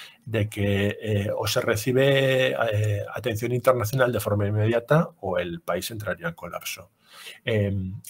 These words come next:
pero en otros escenarios de, de África del Norte que me, que me has, eh, planteado, para mí Egipto sería como otro de, de los, de los, de los países interesantes a monitorizar en los próximos meses, teniendo en cuenta que en este caso concreto,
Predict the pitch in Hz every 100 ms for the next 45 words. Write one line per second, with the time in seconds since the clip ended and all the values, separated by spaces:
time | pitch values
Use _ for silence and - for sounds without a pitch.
0 | - 131 127 131 151 - 160 147 139 131
1 | 113 123 120 120 117 107 107 110 110 113
2 | 110 110 107 107 107 104 101 104 101 -
3 | - 107 101 104 - 101 104 123 123 127
4 | - - - - _ _ _ _ - 127
5 | 123 139 135 170 170 117 120 120 123 131
6 | 123 117 117 117 123 120 113 113 107 104
7 | - - 107 104 - - 98 92 - 98
8 | 104 117 120 110 107 101 107 110 135 -
9 | 110 104 101 104 90 107 113 113 107 110
10 | 107 110 110 117 139 - 117 113 135 123
11 | 120 120 127 - 104 104 - - 104 -
12 | 107 113 117 151